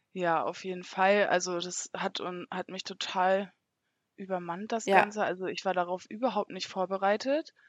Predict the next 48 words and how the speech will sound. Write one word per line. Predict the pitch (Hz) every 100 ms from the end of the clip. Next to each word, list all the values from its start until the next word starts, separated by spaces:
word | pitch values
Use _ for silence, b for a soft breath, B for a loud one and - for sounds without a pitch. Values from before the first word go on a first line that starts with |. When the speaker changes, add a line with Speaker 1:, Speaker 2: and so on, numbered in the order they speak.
| b b b b b
Speaker 1:
Ich | 196
hab | 196
in | 202
meiner | 202 196 185
Schwangerschaft | - 202 220 220 214 -
gedacht, | 214 202 202
schlimmer | - 214 208 196
kann's | - 208
ja | 208
gar | 185 190
nicht | 185 -
werden, | 170 190 247 302 196
weil, | 185 190
<laughs> |
Speaker 2:
Mm. | 185 185 196 B B
Mm. | 220 220 214
Speaker 1:
also | 196 196
ich | 214
glaub, | 214 220
das | 220 -
denken | 214 214 208
ganz | 202 208 -
viele | 247 262 285
Schwangere, | - 226 247 247 247 254
die, | 220 226 233 B B B B B -
ähm, | 202 208 214 214 208 214 - _ _ _ _
nicht | - 247 - -
gerne | 185 202 269
schwanger | - 262 269 240
sind, | 254 175
Speaker 2:
Ja. |
Speaker 1:
die | 196
denken, | 208 208 -
"Oh | 202 -
Gott, | 233 254 - -
Hauptsache | 240 - 262 240
jetzt | 233 220 -
Geburt | 208 208 226 320 339
und | 220
das | 196 -
Kind | 247 294
ist | 359 -
da | 254 240
und | 220 220
dann | 226 226
wird | 226 -
alles | 196 202 -
gut." | 180 233 -